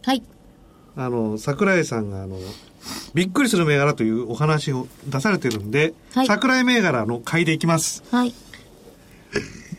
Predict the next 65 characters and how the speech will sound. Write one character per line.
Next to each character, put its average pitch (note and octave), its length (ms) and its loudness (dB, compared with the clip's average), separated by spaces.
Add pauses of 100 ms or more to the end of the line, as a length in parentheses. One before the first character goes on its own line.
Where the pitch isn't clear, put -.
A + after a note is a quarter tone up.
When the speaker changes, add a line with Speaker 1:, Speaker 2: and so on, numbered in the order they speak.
(380)
Speaker 2:
あ、 C#3+ 140 -2
ダ A#2 120 -6
メ C#3+ 100 0
だ。 A2+ 80 -6 (420)
<laughs> - 360 -2
や A3 120 2
め F#3+ 80 4
と G3 80 2
き F#3 80 2
ま E3+ 100 2
し - 80 -2
た。 C3+ 80 -4 (300)
<laughs> B3+ 260 -2
や C#3+ 100 2
め D3+ 60 2
と D3 60 2
き B2 60 -2
ま A2+ 60 0
す。 - 300 -18 (240)
え B2+ 120 -4
っ - 20 -6
と B2 80 -4
ね、 B2 120 0
昨 - 160 -4
日 A#3 100 2
の G4 280 4
状 E4+ 140 4
態 D#4+ 80 4
だ C#4+ 80 2
と D#3+ 60 2
よ D3+ 80 2
か C#3+ 80 0
っ - 20 -2
た B2 80 -4
ん A2+ 60 0
で G#2+ 80 -4
す - 60 -16
け A2 100 -6
ど、 A2 240 -4 (240)
実 - 180 -8
は G2+ 60 -6 (180)
六 C#3 260 0
ゼ B3+ 120 2
ロ C#3+ 120 2
九 A#2 200 -2
三 G2+ 160 -6
の - 120 -12
エ A#2+ 60 -4
ス A2 100 -6
ク - 140 -2
ロ G#3+ 120 2
ー G3 80 2
エ - 20 4
ー F3+ 40 0
ジ D#3+ 120 0
ェ A2+ 60 0
ー、 - 40 -10 (1120)
参 G#3 260 0
考 G#3+ 140 2
に F#3+ 80 2
し F3+ 80 -4
ま E3+ 80 0
す。 - 160 -10 (2000)
Speaker 1:
な A3+ 160 2
ぜ？ B3+ 240 -6